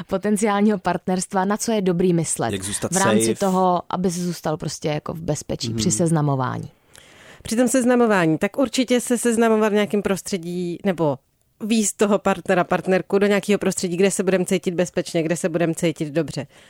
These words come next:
Speaker 3: Všímat si toho, jaký nám vysílá signály, a jestli se s ním jako už rovnou cítíme dobře a cítíme se nějak v bezpečí, nebo jestli naopak z něj cítíme něco,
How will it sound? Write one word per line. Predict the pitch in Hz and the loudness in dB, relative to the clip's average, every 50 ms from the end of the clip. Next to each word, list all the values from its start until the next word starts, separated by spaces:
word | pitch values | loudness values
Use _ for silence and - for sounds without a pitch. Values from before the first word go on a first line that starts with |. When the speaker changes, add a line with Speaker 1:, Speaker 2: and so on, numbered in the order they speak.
| - | -20
Speaker 3:
Všímat | _ - - 220 226 226 214 202 - | _ -6 -2 2 2 2 2 2 0
si | - 220 202 | 0 -2 0
toho, | - 214 202 190 202 202 196 196 190 185 | 0 0 0 2 2 4 4 4 2 2
jaký | 180 196 196 - - 202 196 185 196 | 2 0 0 0 -4 -6 -2 0 0
nám | 190 190 190 190 185 190 | 2 2 2 2 2 0
vysílá | 185 180 - - 202 196 196 185 180 165 151 143 135 156 | 0 -2 -2 -2 0 2 2 2 2 2 2 0 -2 -4
signály, | - - 208 180 196 214 220 208 208 208 208 202 208 202 196 196 196 196 - - - - - - | -4 -4 -2 0 2 2 2 4 4 4 4 4 2 2 2 2 2 0 -2 -8 -16 -20 -8 -2
a | 190 | 0
jestli | 196 190 190 - - 190 196 | 2 2 2 0 0 0 0
se | - - 208 | 0 0 0
s | 185 - - | 0 0 0
ním | 190 190 185 180 175 - - - _ | 2 2 2 2 0 -4 -8 -14 _
jako | - - - - | -12 -10 -10 -10
už | - - - | -8 -4 -2
rovnou | 185 196 185 196 196 185 | 0 2 2 2 2 2
cítíme | 180 - 202 165 - 202 196 190 185 | 0 -2 -6 -4 -2 0 2 2 2
dobře | 165 170 165 - - 214 202 196 185 - | 2 0 0 2 2 2 4 2 2 0
a | 180 170 | -2 -6
cítíme | - - 190 165 - 180 180 185 175 | -6 -6 -8 -8 -4 -2 -2 -2 0
se | - 208 196 | 0 0 2
nějak | 196 190 190 185 175 | 2 2 2 0 0
v | 165 | 0
bezpečí, | 185 175 - - - 190 - - 180 | -2 -2 -2 -2 -4 -4 -2 0 0
nebo | 175 165 156 175 | 2 2 2 2
jestli | 170 165 - 180 180 | 0 0 0 0 0
naopak | 175 170 165 - 180 165 | 0 0 0 -2 -2 -2
z | 170 | -2
něj | 180 180 170 | -2 -2 -2
cítíme | - - 170 - - 170 170 165 | -4 -8 -10 -6 -4 -2 0 0
něco, | 170 165 - - 180 175 160 156 | 0 0 -2 -2 -2 -2 -2 -2